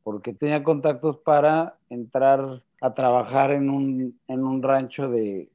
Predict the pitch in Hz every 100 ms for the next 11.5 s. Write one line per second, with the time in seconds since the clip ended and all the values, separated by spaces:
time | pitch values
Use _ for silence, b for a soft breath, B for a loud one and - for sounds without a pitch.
0 | _ 104 110 117 123 131 131 131 131 131
1 | _ 123 135 135 131 120 120 120 147 -
2 | 104 - _ - 117 120 120 123 127 123
3 | 139 139 131 139 131 127 - 139 131 139
4 | 156 156 127 113 _ _ - 123 117 143
5 | 135 139 123 139 135 123 117 110 127 131
6 | 131 135 117 131 - 151 147 - 117 123
7 | 120 113 113 110 104 101 151 156 _ _
8 | 127 127 120 110 127 123 113 120 135 156
9 | 156 156 _ _ _ _ _ _ 101 104
10 | 120 117 113 - 117 117 117 123 127 143
11 | 156 147 147 160